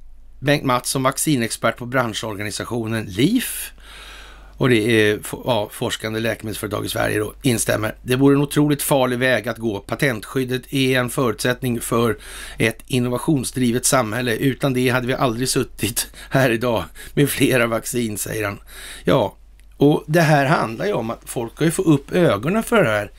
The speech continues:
i materialrätten. Och, och det är samma immaterialrätt som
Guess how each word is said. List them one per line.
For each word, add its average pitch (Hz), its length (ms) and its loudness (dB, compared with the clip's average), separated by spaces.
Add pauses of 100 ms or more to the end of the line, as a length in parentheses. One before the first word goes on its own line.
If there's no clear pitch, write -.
(340)
i 123 120 0
materialrätten. 110 1120 -2 (300)
Och, - 400 -2 (520)
och - 340 -2
det 143 80 8
är 135 60 4
samma 120 360 0
immaterialrätt 170 880 -2
som 107 460 -2